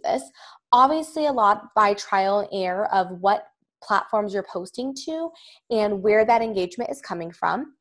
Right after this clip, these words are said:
You can also do a survey if you do have, you know, you should have a patient database or an email list, and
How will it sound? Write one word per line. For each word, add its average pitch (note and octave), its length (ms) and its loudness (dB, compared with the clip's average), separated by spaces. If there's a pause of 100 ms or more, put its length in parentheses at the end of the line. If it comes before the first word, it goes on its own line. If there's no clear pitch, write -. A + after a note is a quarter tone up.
(360)
You C#4+ 100 0
can D#4+ 140 -4
also G4 420 2
do E4+ 140 -2
a D4 60 2
survey A3 500 0
if F#3 140 -4
you G#3+ 260 -6
do C4 240 -4
have, A3+ 420 -4
you G#3 60 -8
know, G3+ 80 -4
you F#3 140 -6
should D4 180 -8
have C#4+ 160 -8
a B3+ 60 -4
patient - 420 -10
database F3+ 560 -2 (460)
or A3+ 180 6
an A3+ 180 -2
email F#3 380 -2
list, E3+ 400 -4 (340)
and C4 360 0